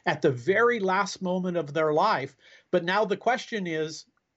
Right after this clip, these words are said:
was that a gift of grace, or were they able,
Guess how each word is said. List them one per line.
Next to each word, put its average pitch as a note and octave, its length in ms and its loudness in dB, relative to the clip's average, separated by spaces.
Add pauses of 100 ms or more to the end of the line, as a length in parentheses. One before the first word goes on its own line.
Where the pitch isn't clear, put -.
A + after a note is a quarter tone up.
(120)
was D#3+ 260 0
that F#3+ 220 2
a - 20 2
gift F#3+ 400 -2
of D3+ 160 -4
grace, F#3 720 -2
or D3+ 180 4
were C#3+ 220 4
they D3+ 260 4
able, E3 420 4